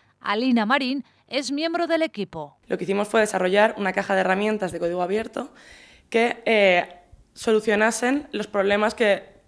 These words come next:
Speaker 2: podríamos tener en un futuro y que tenemos hoy en día. Lo que hicimos fue que el concepto de Smart City es muy amplio. Lo que hicimos fue desarrollar dos, eh, pilares muy concretos que nos parecen que son los más importantes,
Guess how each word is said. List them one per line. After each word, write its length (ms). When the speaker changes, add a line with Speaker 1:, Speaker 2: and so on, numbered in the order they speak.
Speaker 2:
podríamos 460
tener 240
en 80
un 80
futuro 280
y 60
que 80
tenemos 320
hoy 140
en 120
día. 240
Lo 140
que 100
hicimos 380
fue 460
que 320
el 200
concepto 360
de 60
Smart 200
City 260
es 300
muy 240
amplio. 380
Lo 60
que 60
hicimos 220
fue 120
desarrollar 640
dos, 420
eh, 400
pilares 360
muy 160
concretos 460
que 120
nos 180
parecen 460
que 80
son 120
los 80
más 160
importantes, 680